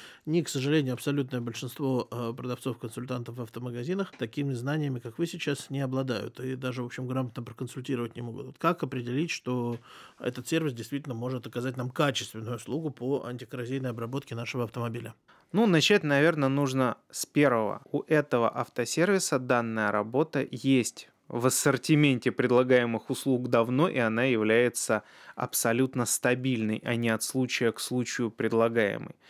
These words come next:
Speaker 2: Второе. Под антикор, э, выделено отдельное рабочее место.
Speaker 1: Почему? Потому что очень,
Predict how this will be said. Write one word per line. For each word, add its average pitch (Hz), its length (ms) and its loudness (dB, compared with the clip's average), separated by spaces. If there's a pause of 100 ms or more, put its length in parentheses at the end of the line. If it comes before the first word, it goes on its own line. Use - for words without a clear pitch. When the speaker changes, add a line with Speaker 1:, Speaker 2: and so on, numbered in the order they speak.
(320)
Speaker 2:
Второе. 139 500 4
Под 117 260 -2
антикор, 127 640 2 (160)
э, 117 240 2
выделено 131 960 2
отдельное 127 760 4
рабочее 110 600 -2
место. - 440 -10 (280)
Speaker 1:
Почему? 120 280 -6
Потому 131 280 -4
что 123 160 -4
очень, 127 240 -6